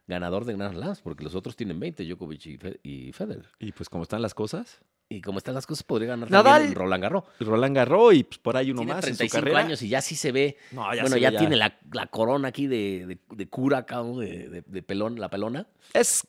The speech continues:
Speaker 2: calvo prematuro, digo, porque
Speaker 1: Pues yo creo,
Speaker 2: bueno,
Speaker 1: güey. Yo de
Speaker 2: treinta y cinco
Speaker 1: usar,
Speaker 2: años ya ni
Speaker 1: ¿sabes
Speaker 2: tan
Speaker 1: qué? Digo,
Speaker 2: prematuro, pero siempre ha batallado, ¿no?
Speaker 1: y
Speaker 2: Con
Speaker 1: yo
Speaker 2: el
Speaker 1: creo que
Speaker 2: pelo.
Speaker 1: de usar tanta gorra, güey, te, dicen los dermatólogos que,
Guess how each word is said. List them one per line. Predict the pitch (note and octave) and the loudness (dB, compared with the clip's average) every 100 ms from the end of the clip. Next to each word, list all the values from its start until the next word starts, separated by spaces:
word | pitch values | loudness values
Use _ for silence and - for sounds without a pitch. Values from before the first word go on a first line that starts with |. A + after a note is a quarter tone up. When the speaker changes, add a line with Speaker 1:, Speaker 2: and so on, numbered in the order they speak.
| - - | -4 6
Speaker 2:
calvo | B2+ A2+ G#2+ | 6 6 0
prematuro, | - C3+ - B3+ B2 | -4 -6 -6 -6 -4
digo, | F#2+ | -6
porque | - - | -8 -12
Speaker 1:
Pues | - D#2+ | -12 -10
yo | - | -12
creo, | - - - | -12 -16 -10
Speaker 2:
bueno, | D3+ G3 - | -4 -2 0
Speaker 1:
güey. | B2+ | 2
Yo | |
de | - | 2
Speaker 2:
treinta | |
y | - | 2
cinco | G#2+ | 4
Speaker 1:
usar, | - | 6
Speaker 2:
años | A3 G3 | 6 6
ya | F3+ | 4
ni | |
Speaker 1:
¿sabes | D#3 C#3+ | 6 4
Speaker 2:
tan | |
Speaker 1:
qué? | C3 | 4
Digo, | B2 | 4
Speaker 2:
prematuro, | B2 C#3+ F3 G3 | 6 6 6 4
pero | A3 | 2
siempre | E4+ D4+ | 4 4
ha | G#3+ | 4
batallado, | E3+ F3 F3 C3+ | 2 0 0 -2
¿no? | F#3 | -4
Speaker 1:
y | |
Speaker 2:
Con | F3 | -2
Speaker 1:
yo | A#2+ | 0
Speaker 2:
el | |
Speaker 1:
creo | G#2 | 0
que | C#3 | 2
Speaker 2:
pelo. | A#2 | 2
Speaker 1:
de | F#2+ | 0
usar | - B2 | -4 -10
tanta | - C3+ A2 | -10 -10 -10
gorra, | F2 F2 F#2 F#2+ | -6 -8 -8 -10
güey, | F#2 F#2 F#2+ - - | -12 -16 -16 -18 -16
te, | D#2+ A1+ G1+ G1+ - - _ - - - - - | -16 -16 -18 -18 -20 -20 _ -20 -20 -20 -20 -16
dicen | F#2 A#2 | -14 -12
los | F#2 | -12
dermatólogos | D2+ D#2 D#2 G2 G#2 F#2 | -12 -14 -14 -12 -10 -12
que, | - D2 C#2+ | -14 -16 -16